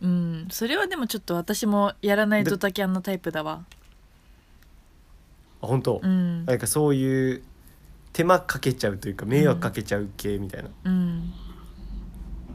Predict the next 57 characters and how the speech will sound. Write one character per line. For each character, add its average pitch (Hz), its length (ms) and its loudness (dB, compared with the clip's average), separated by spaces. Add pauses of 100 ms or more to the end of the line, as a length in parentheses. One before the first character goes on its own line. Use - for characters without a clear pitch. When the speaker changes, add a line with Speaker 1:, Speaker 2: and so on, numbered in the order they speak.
(680)
Speaker 1:
そ - 120 -10
れ 269 80 -4
は 302 140 6
な - 120 6
い 214 100 6
わ、 175 240 2
Speaker 2:
う - 20 0
ん。 - 60 -4
Speaker 1:
藤 175 220 -6
健。 165 220 -6
Speaker 2:
そ 160 80 4
う、 - 20 6
だ 160 80 8
か 175 80 8
ら、 120 180 6 (140)
い 175 120 0
な 277 140 2
い、 - 80 -6 (120)
い 170 120 -4
て 311 160 0
も 392 140 2
い 127 100 2
な 160 140 4
く - 140 -6
て - 120 0
も 170 160 0
な 165 100 2
い 160 40 2
や 175 100 0
つ - 200 -6
は 233 280 0 (240)
ド 135 100 2
タ 131 180 4
キ 131 140 0
ャ 120 60 4
ン 117 60 -2
す 113 100 -4
る 107 60 -2
っ 104 40 -4
て - 100 -6
こ - 60 -6
と？ - 100 -4
Speaker 1:
う 208 40 2
ん、 202 40 4
Speaker 2:
リ 190 60 4
ナ 170 40 2
ッ - 20 -2
チ - 60 -2
ョ。 - 20 -2
Speaker 1:
し 220 60 2
ま 196 120 4
く 190 120 0
り、 180 80 0
し 185 100 -2
ま 175 100 0
く 170 120 -4
り。 160 160 -6